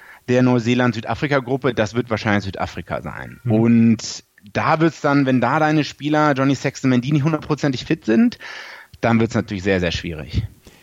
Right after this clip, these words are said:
Speaker 2: Es ist halt, ähm, Neuseeland oder Südafrika in der anderen Gruppe im Viertelfinale und Irland möchte endlich mal aus diesem Viertelfinale raus, weil sie haben noch nie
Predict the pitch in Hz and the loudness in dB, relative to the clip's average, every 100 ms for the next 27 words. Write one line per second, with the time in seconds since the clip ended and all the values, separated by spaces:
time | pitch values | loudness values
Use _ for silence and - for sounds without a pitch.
0 | _ _ _ _ _ _ - 120 151 151 | _ _ _ _ _ _ -4 -2 0 2
1 | 131 123 - 117 117 113 113 107 - 113 | 2 0 -4 0 2 2 2 0 -4 0
2 | 120 117 120 139 127 123 127 117 98 117 | 2 2 2 2 0 0 0 0 -2 -2
3 | - 127 113 110 98 110 117 110 123 107 | -2 -2 0 0 0 0 0 -2 -2 -2
4 | 131 120 123 117 117 120 120 123 123 117 | -2 -4 -2 0 2 0 0 0 2 2
5 | 135 - 147 123 139 160 143 120 101 101 | 2 0 -2 0 -2 0 -2 0 -2 -2
6 | 120 104 101 143 135 - 107 104 98 131 | -2 -2 -2 -2 -2 -2 -2 -2 0 -2
7 | - 104 95 87 139 156 117 101 135 156 | 0 -2 -2 -4 -2 0 -2 0 2 4
8 | 233 | 2